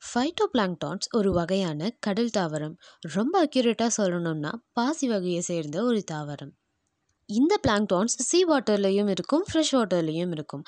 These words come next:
சீ வாட்டர்ல இருக்கிறது மெரைன் பிளாங்க்டான்ஸ் and ஃப்ரெஷ் வாட்டர்ல இருக்கிறது ஃப்ரெஷ் வாட்டர் பிளாங்க்டான்ஸ். பிளாங்க்டான்ஸ் கண்ணுக்கே தெரியாத சைஸ்ல இருந்து ஜெல்லி ஃபிஷ் சைஸ் வரைக்கும் இருக்கும். சரி, நாம phytoplanktonஸ்க்கு வருவோம்.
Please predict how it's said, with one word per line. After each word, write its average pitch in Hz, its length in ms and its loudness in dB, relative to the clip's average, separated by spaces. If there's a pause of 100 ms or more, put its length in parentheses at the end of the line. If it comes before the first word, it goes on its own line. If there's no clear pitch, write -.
(180)
சீ - 260 0
வாட்டர்ல 202 320 2
இருக்கிறது 175 520 0
மெரைன் 190 360 2
பிளாங்க்டான்ஸ் 185 520 -2
and 190 160 -2
ஃப்ரெஷ் 370 300 -2
வாட்டர்ல 185 340 2
இருக்கிறது 165 440 -2 (180)
ஃப்ரெஷ் 285 160 0
வாட்டர் 208 320 0
பிளாங்க்டான்ஸ். 151 520 -8 (380)
பிளாங்க்டான்ஸ் 214 720 -2 (120)
கண்ணுக்கே 208 440 -2
தெரியாத 247 500 2
சைஸ்ல 202 400 0
இருந்து 175 320 -2 (100)
ஜெல்லி 330 300 0
ஃபிஷ் - 320 -2
சைஸ் 170 200 -2
வரைக்கும் 165 340 -6
இருக்கும். 170 400 -6 (220)
சரி, 359 220 2
நாம 311 200 6 (100)
phytoplanktonஸ்க்கு 202 880 0
வருவோம். 147 360 -2